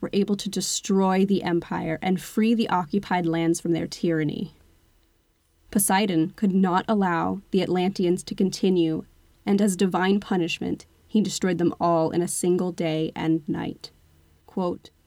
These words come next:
"But afterwards there occurred violent earthquakes and floods, and in a single day and night of misfortune, all your warlike men in a body sank into the earth, and the island of Atlantis in like manner disappeared in the depths of the sea.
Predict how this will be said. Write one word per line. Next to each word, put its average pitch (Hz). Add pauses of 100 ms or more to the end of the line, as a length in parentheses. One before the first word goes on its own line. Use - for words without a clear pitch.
"But 202
afterwards 175
there 185
occurred 185
violent 190
earthquakes 175
and 175
floods, 160 (300)
and 202
in 196
a 190
single 233
day 190
and 226
night 160
of 196
misfortune, 170 (440)
all 196
your 185
warlike 202
men 170
in 190
a 175
body 170
sank 180
into 185
the 165
earth, 160 (260)
and 196
the 196
island 190
of 196
Atlantis 170 (720)
in 214
like 208
manner 180
disappeared 185
in 170
the 170
depths 160
of 156
the 165
sea. 151